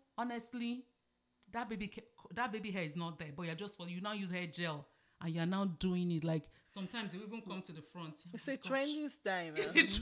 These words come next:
Speaker 1: trending style, but please, I hate it.
Speaker 2: <laughs> So what do you
Speaker 1: I
Speaker 2: want?
Speaker 1: hate it.
Speaker 2: So what do you want them to
Speaker 1: Let's
Speaker 2: do to
Speaker 1: stop
Speaker 2: their
Speaker 1: it.
Speaker 2: hair?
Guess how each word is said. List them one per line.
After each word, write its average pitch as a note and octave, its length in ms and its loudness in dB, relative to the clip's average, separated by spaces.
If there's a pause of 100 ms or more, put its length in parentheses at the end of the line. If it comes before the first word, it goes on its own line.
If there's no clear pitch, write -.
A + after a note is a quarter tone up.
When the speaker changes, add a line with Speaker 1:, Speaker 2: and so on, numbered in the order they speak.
(100)
Speaker 1:
trending E4 200 8
style, D4 300 6
but A#3+ 220 4
please, C4+ 400 0 (360)
I D4 80 6
hate D4 420 0 (100)
it. A#4+ 280 4
Speaker 2:
<laughs> - 0 - (1200)
So D4+ 120 4
what F4 140 12
do D4+ 60 10
you D#4 80 12
Speaker 1:
I D4+ 60 12
Speaker 2:
want? C4+ 120 6
Speaker 1:
hate E4+ 120 -2
it. E4+ 60 -6
Speaker 2:
So D#4 100 4
what F#4+ 140 12
do E4+ 60 8
you A4+ 60 12
want D4+ 100 12
them C#4+ 100 12
to - 100 6
Speaker 1:
Let's G#3 120 4
Speaker 2:
do C4+ 60 4
to - 60 -8
Speaker 1:
stop - 140 4
Speaker 2:
their - 100 8
Speaker 1:
it. - 60 8
Speaker 2:
hair? - 280 10